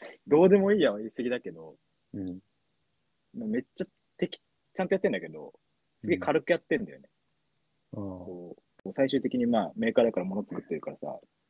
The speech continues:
Speaker 2: うん。
Speaker 1: こう、お客さんのことを思ってとか、最初にいろいろ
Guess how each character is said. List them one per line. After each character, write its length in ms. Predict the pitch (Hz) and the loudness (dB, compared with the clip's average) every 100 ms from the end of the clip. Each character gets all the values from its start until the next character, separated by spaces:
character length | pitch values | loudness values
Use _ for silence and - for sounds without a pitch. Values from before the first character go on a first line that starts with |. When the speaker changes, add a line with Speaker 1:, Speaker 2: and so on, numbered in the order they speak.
| _ 113 | _ -12
Speaker 2:
う 60 | |
ん。 160 | 98 92 - _ _ - | -12 -12 -18 _ _ -4
Speaker 1:
こ 300 | 101 92 - _ _ _ - | -4 -4 -10 _ _ _ -10
う、 40 | |
お 40 | 101 | -2
客 260 | 113 - | -2 0
さ 160 | 123 113 | 0 2
ん 200 | 113 113 | 2 2
の 80 | 110 | 2
こ 140 | 123 | 2
と 140 | 139 | 6
を 20 | 107 | 8
思 160 | 123 | 6
っ 60 | 269 | 4
て 140 | 165 | -2
と 60 | - | -4
か、 160 | - - _ _ _ _ _ _ - | -10 -12 _ _ _ _ _ _ -4
最 100 | 104 | -2
初 120 | 104 | -2
に 100 | 92 87 98 _ _ _ | -2 -6 -18 _ _ _
い 40 | 104 | -4
ろ 80 | 101 | -2
い 20 | |
ろ 260 | 98 95 | -2 -6